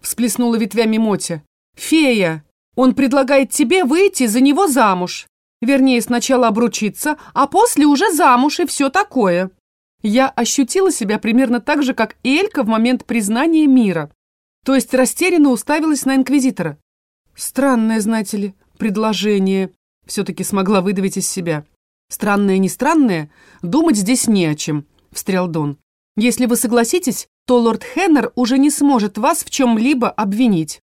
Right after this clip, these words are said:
Ведь тогда дракон возьмёт всю ответственность на себя. Только подумайте, вы невеста инквизитора. Ни один мэр не вправе вам будет что-то приказывать». «Меня обвинить?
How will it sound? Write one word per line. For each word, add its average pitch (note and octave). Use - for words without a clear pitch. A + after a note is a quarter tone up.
Ведь B3
тогда C#4
дракон C4+
возьмёт A#3+
всю -
ответственность C4+
на D4
себя. A3
Только A#3
подумайте, A#3+
вы A#3+
невеста C#4
инквизитора. G#3
Ни B3
один C#4
мэр C#4+
не C4
вправе E4
вам C#4
будет G#3+
что-то D4
приказывать». G3
«Меня F3
обвинить? F3+